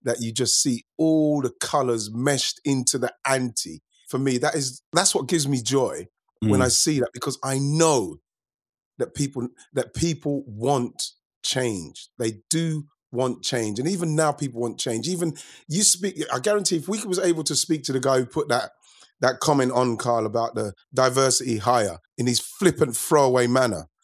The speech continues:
Speaker 1: and you sat down with me, him, you and Sean, and spoke to him, I guarantee you that guy would leave the vicinity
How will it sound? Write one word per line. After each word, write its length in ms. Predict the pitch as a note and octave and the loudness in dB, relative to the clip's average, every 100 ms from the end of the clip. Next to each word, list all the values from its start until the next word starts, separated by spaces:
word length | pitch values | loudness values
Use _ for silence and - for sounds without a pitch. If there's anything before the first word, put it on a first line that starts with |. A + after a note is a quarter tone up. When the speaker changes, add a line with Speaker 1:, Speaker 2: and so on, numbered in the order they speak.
| _ _ - | _ _ -2
Speaker 1:
and 80 | C#3+ | 0
you 60 | |
sat 280 | - - - | 4 2 4
down 200 | D3 C#3 | 2 4
with 160 | B2+ A#2+ | 2 2
me, 400 | C3 G3 G3 F#3+ _ | 2 2 2 -4 _
him, 280 | C#3+ C3 A#2+ | 0 0 -2
you 240 | C3 C#3+ | 0 2
and 100 | B2+ | 0
Sean, 480 | - C#3+ B2 G#2 F2+ _ _ - | 0 0 0 -2 -6 _ _ -4
and 60 | A#2+ | -2
spoke 300 | - C#3+ - | 2 2 2
to 100 | B2+ | -2
him, 60 | - | 0
I 220 | D#3 D3+ _ - | -2 -4 _ -8
guarantee 560 | F#3+ F#3 F3 - F#3+ D#3+ | 0 0 0 -2 -2 0
you 60 | |
that 200 | C3 C#3 | 0 -2
guy 180 | C3+ D#3 | 2 4
would 200 | C#3+ B2 | 4 0
leave 580 | C3 D#3+ F#3+ A#2+ A2 B2+ - _ _ _ _ | 0 2 2 0 -2 -6 -14 _ _ _ _
the 80 | B2 | -2
vicinity 720 | C3+ - F3 C3 - A2 | 0 2 2 2 0 -4